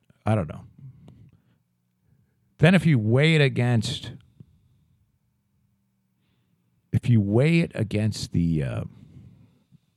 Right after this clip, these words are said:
how much we spend as a country on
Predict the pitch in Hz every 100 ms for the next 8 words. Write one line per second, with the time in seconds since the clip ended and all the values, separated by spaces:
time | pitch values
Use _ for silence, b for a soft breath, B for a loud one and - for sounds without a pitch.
0 | _ _ _ _ _ _ _ _ _ _
1 | _ - 110 113 110 - 92 87 - 101
2 | 92 82 69 113 92 87 - 123 - _
3 | b b b b b b b _ _ -
4 | 98 82 82 92